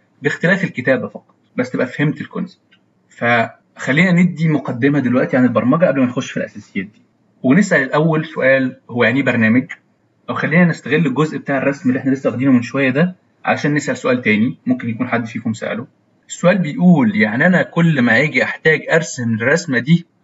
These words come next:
على الماتلاب لنفس الدالة دي، هقوم منفذ السبع تمن أوامر دول؟ لازم أكون كاتبهم ورا بعض كده جوه الكوماند لاين زي ما إحنا لسه كاتبينهم من شوية؟ هي أوامر بسيطة أه، بس محتاجة تفكير.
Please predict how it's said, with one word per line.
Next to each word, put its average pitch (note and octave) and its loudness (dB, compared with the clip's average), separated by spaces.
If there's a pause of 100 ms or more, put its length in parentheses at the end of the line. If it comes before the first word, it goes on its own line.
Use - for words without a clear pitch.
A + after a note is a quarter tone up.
(120)
على B2 0
الماتلاب B2 2 (160)
لنفس D3 0
الدالة C3+ 0
دي، C3+ -6 (200)
هقوم E3 6
منفذ D3 0
السبع D#3 0
تمن D#3+ 0
أوامر C3 0
دول؟ C3 2 (340)
لازم D3 0
أكون D3+ -2
كاتبهم C#3+ -2
ورا A#2 0
بعض C3+ 2
كده A#2 -4 (240)
جوه C3 4
الكوماند B2+ 0
لاين C3 2
زي B2+ 2
ما B2+ 4
إحنا B2+ -2
لسه B2+ -4
كاتبينهم B2 0
من A2 2
شوية؟ C#3+ 0 (440)
هي C3+ 2
أوامر F3+ 4
بسيطة - 0
أه، F3+ 4
بس - -2
محتاجة C#3 -2
تفكير. F3+ 0